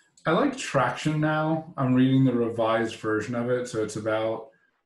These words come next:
essentially measuring your business against certain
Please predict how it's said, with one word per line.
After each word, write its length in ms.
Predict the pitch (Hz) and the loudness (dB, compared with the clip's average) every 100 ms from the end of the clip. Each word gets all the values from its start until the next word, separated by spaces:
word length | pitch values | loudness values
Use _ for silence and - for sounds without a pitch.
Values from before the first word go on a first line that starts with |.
| - | -10
essentially 460 | 113 123 120 117 113 | -6 -6 -4 -4 -4
measuring 680 | 110 117 120 120 123 117 | -4 -2 -2 -2 -2 -2
your 200 | 113 110 | -2 -4
business 560 | 104 107 98 110 104 - | -4 -6 -6 -6 -6 -8
against 580 | 110 110 107 101 - - | -8 -6 -6 -6 -10 -10
certain 260 | 113 107 | -8 -10